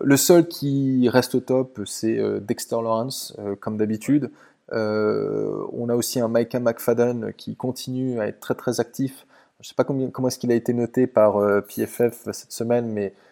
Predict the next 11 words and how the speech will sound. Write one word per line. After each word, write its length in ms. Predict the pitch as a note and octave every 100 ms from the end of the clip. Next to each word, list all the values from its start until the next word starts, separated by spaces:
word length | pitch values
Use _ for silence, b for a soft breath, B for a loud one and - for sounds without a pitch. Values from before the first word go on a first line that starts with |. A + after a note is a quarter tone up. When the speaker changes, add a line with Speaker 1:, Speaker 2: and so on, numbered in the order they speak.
| b G2+
Speaker 1:
euh, 100 | G#2
vous 220 | A2 A#2
avez 140 | A#2+
vu, 280 | A#2+ B2 C3
hein, 120 | A#2
Plax 300 | A2 A#2 - A2
a 40 |
partagé 480 | - - A#2 G#2+ A#2
pas 120 | G#2
mal, 360 | G#2+ A2 G#2 G2+ B B B B
euh, 480 | A2 G#2 G2 F#2+